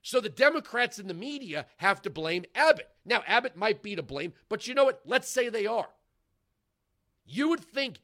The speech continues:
the F D A that raced to ap-, ma-, give approvals for vaccines in this day and age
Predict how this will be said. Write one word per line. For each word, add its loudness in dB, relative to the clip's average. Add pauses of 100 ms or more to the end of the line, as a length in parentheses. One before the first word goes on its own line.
(140)
the 0
F 0
D -2
A 0 (920)
that 0
raced 2 (840)
to -2
ap-, -6 (100)
ma-, 2 (160)
give -4
approvals -2
for -2
vaccines -2 (1040)
in -4
this -2
day 2
and -2
age -2